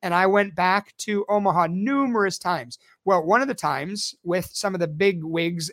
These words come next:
at Woodman Financial Services, we went to a little steakhouse called Piccolo Pete's. And at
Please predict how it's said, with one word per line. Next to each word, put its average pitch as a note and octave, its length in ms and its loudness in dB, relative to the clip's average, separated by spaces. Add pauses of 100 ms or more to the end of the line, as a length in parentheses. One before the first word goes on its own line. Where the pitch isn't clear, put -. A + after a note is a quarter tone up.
at D3+ 220 -6
Woodman F3 340 0
Financial D#3 440 -4
Services, G3+ 460 -2 (260)
we F3+ 100 4
went G#3 200 2
to G3+ 100 2
a - 20 4
little G#3 200 6
steakhouse G3+ 680 0
called D3 300 -2
Piccolo A#3 540 2
Pete's. - 580 -6 (500)
And F#3 340 -2 (120)
at A3+ 240 2